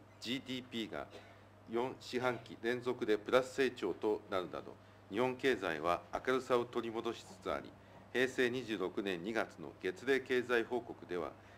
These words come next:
景気の基調判断は緩やかに回復しているとし、物価は底高く、底堅く推移しているから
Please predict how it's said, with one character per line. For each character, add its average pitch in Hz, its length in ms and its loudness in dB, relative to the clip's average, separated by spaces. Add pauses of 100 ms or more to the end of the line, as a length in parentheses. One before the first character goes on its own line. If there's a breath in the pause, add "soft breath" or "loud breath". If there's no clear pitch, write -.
(180 loud breath)
景 135 180 8
気 135 140 -4
の 123 100 0
基 123 120 -14
調 127 240 2
判 120 240 0
断 71 200 -6
は 73 160 -6 (300 loud breath)
緩 101 160 -6
や 127 140 4
か 101 140 -2
に 107 100 -6
回 90 240 -2
復 - 140 -18
し - 100 -16
て 95 100 -8
い 85 140 -4
る 76 160 -10
と 110 100 -2
し、 87 220 -10 (320 loud breath)
物 98 120 -2 (120)
価 120 100 6
は 117 100 6
底 - 280 -4
高 131 220 0
く、 - 20 -10 (500)
底 120 380 -4
堅 110 320 0
く - 280 -8
推 113 300 -6
移 - 20 -10
し - 120 -14
て 85 100 -12
い 78 80 -6
る 73 60 -10
か 92 160 0
ら 82 160 -2